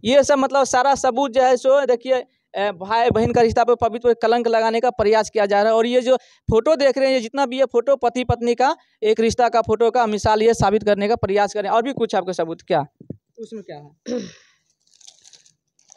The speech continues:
अभी ज-, अभी तक आपने जो यहाँ पे आए हैं,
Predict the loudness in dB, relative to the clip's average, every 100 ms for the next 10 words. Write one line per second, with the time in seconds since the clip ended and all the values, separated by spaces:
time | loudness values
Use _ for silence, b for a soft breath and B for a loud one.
0 | -20 _ _ _ _ _ _ _ _ -14
1 | -12 -8 -2 0 0 0 0 2 0 0
2 | -2 0 2 2 0 0 0 2 0 0
3 | -2